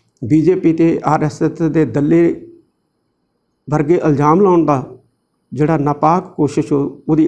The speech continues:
ਅਸਫਲ ਰਹੀ, ਤੇ ਹੁਣ ਉਹ ਘਟੀਆ ਦਰਜੇ ਦੀਆਂ ਹਰਕਤਾਂ ਜਿਹੜੀਆਂ ਉਹ ਕਰ ਰਿਹਾ। ਬਸ ਮੈਂ ਆਪਣੀ ਕੌਮ ਨੂੰ ਜਾਣਕਾਰੀ ਦੇਣੀ ਸੀ ਔਰ ਮੈਂ ਆਪਣੀ ਕੌਮ ਤੋਂ ਮਾਫ਼ੀ ਮੰਗਦਾ।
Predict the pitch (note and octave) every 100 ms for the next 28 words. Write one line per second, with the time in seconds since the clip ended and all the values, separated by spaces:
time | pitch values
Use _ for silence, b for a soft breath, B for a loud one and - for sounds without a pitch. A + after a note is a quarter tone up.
0 | - - E3 F#3+ E3+ D3+ A2+ B B B
1 | _ _ _ _ _ _ _ _ - B2+
2 | C#3+ C#3+ C#3 C#3 C3 C3 C3 B2+ A#2+ C3
3 | C3 B2+ - - B2+ C3 C3+ C3+ B2+ -
4 | - C#3+ - _ _ _ _ B B B
5 | _ _ _ _ C3 C#3+ C#3 - D#3 C3+
6 | C3+ C3+ - D#3 C#3+ C#3+ C#3+ C3+ C#3+ C3+
7 | C#3+ C#3+ C3+ - - _ _ _ _ _
8 | _ _ - D3 C3+ B2+ C#3 C#3 C3+ C3
9 | D3+ C#3 A#2+ C#3+ D3 D3+ D3